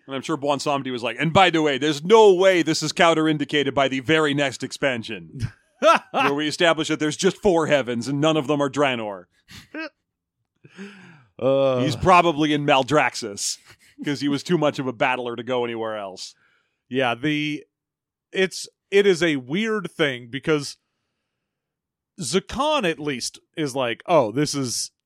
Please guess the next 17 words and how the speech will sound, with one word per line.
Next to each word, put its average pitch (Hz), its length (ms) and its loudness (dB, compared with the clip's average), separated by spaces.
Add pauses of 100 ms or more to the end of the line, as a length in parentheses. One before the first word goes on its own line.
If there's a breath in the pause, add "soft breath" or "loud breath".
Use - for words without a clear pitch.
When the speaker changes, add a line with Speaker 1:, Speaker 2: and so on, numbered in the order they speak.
Speaker 2:
I'm 143 320 -2
seeing 123 380 -4
the 120 160 -4
afterlife. 92 440 -10
Like, 120 160 -6
that's 147 300 2 (280)
what 135 200 0
I 123 140 0
am 123 120 -8
seeing 104 400 -8
is 113 60 -4
Speaker 1:
Yeah. 110 100 -4
Speaker 2:
Saurfang 123 1040 -2 (720)
being 139 340 -2
dead." 120 280 -2
And 151 380 -6 (680)
Bwonsamdi, 311 760 0